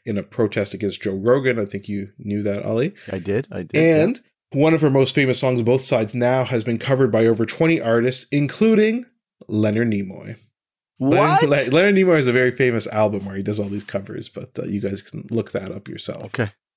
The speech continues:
Speaker 1: Okay, so the last one, and then I'll do a bonus one, which is just more of a, of an interesting case. So this person was born in Toronto, but then moved to Omemee,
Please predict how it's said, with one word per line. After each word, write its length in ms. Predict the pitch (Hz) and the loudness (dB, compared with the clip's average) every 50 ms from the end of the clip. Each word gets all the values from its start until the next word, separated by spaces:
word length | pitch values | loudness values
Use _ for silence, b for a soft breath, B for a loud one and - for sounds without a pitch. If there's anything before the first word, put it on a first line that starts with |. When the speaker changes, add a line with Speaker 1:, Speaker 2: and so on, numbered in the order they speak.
| _ - | _ -2
Speaker 1:
Okay, 400 | - 202 202 269 254 196 - 135 - B B B B B | -2 0 2 2 2 0 0 -2 -8 B B B B B
so 180 | B - - 180 | B 0 2 4
the 140 | 156 175 170 | 4 6 6
last 480 | 160 160 170 165 165 151 226 214 - - | 6 6 6 4 2 0 -2 -2 0 0
one, 200 | 156 143 139 139 | 2 2 4 4
and 100 | 131 131 | 4 4
then 80 | 131 | 4
I'll 100 | 127 127 | 4 4
do 140 | 127 131 127 | 4 4 4
a 40 | 120 | 4
bonus 440 | 113 110 127 127 131 127 127 - - | 4 2 2 2 2 2 0 -2 -2
one, 160 | 123 110 107 | -2 0 0
which 160 | 101 104 101 - | 0 -2 -2 -4
is 100 | 110 101 | -4 -4
just 240 | - 104 - - | -4 -6 -6 -4
more 240 | 113 101 98 101 101 | -4 -2 0 0 0
of 120 | 98 95 101 | -2 -2 -6
a, 120 | - - | -6 -4
of 140 | 104 101 104 | -4 -4 -4
an 80 | 104 104 | -4 -4
interesting 720 | 117 110 107 - - 98 95 - - - - - - - _ _ | -4 -6 -4 -2 -2 -4 -4 -4 -6 -8 -10 -12 -12 -14 _ _
case. 420 | - - 117 95 107 - - - - _ _ _ _ _ _ _ _ _ _ _ - | -6 -4 -2 -2 -2 -4 -6 -8 -10 _ _ _ _ _ _ _ _ _ _ _ -10
So 120 | - 131 | -6 -2
this 160 | 139 185 196 | -2 -2 -2
person 500 | - - 190 170 170 - - 196 180 165 | 0 2 4 4 4 4 4 2 2 2
was 140 | 147 139 135 | 2 2 0
born 540 | 120 110 113 104 101 101 - - 196 - _ - | 0 0 0 0 0 0 -4 -6 -8 -10 _ -6
in 340 | 123 127 131 135 139 135 - _ - | -2 0 0 0 -2 -4 -8 _ -14
Toronto, 880 | - - 151 131 135 160 175 214 247 240 - - 95 - - - _ _ _ | -8 -4 0 2 4 4 4 4 2 0 -2 -6 -8 -8 -10 -18 _ _ _
but 180 | - 123 113 113 | -2 -2 0 2
then 340 | 139 139 139 139 143 - 127 | 2 2 2 0 -2 -2 0
moved 380 | 123 135 147 165 165 160 - - | 2 4 4 4 4 2 -2 -4
to 280 | - 139 123 120 - _ _ - | -2 0 0 -2 -4 _ _ 2
Omemee, 920 | 151 170 170 165 160 156 160 180 202 233 240 226 190 127 101 - - | 4 4 6 6 4 4 2 2 4 4 4 4 2 2 0 -2 -8